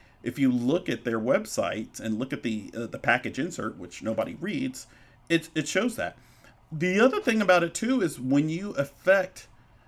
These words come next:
when you use a blunt tool, like something that affects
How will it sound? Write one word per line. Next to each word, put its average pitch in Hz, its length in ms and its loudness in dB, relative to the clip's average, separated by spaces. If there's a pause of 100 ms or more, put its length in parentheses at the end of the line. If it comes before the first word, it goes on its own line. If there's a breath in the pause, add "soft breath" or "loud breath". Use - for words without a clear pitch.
(420 soft breath)
when 156 260 6
you 196 380 -2
use 156 720 -4 (380)
a 131 60 0
blunt 127 520 2 (160)
tool, 135 580 -2
like 101 180 -6
something 139 480 0
that 110 160 -2
affects - 680 -2